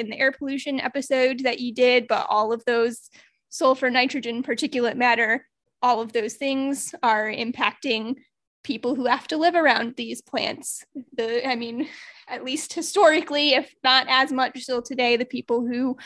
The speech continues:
are mining, uh, the coal. And then, yeah, I'll, I'll kinda let you touch on that,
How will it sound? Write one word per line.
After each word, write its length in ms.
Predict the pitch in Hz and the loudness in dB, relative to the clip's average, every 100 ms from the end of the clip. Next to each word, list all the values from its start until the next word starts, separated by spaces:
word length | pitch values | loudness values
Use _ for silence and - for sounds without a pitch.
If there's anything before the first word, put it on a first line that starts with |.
| - - - | -20 -12 -2
are 100 | 254 | 0
mining, 640 | 233 240 233 226 233 226 _ - | 2 2 0 -4 -4 -6 _ -10
uh, 140 | 277 - | -8 -6
the 300 | 269 254 - - | -2 -2 -4 -10
coal. 460 | - 240 220 220 247 - - - _ - | -6 -4 -2 -4 -6 -10 -20 -20 _ -4
And 180 | 262 254 | 0 2
then, 500 | 262 254 254 247 - _ _ _ - | 4 2 0 -4 -8 _ _ _ 0
yeah, 180 | 320 202 | 2 2
I'll, 120 | 220 | 0
I'll 120 | 233 233 | -4 -4
kinda 260 | 262 262 | -4 -4
let 200 | 226 220 | -4 -6
you 180 | 247 247 _ _ _ 233 - | -6 -12 _ _ _ -20 -12
touch 240 | - 254 | -4 -4
on 200 | 254 220 | -2 -2
that, 240 | 220 214 | -2 -4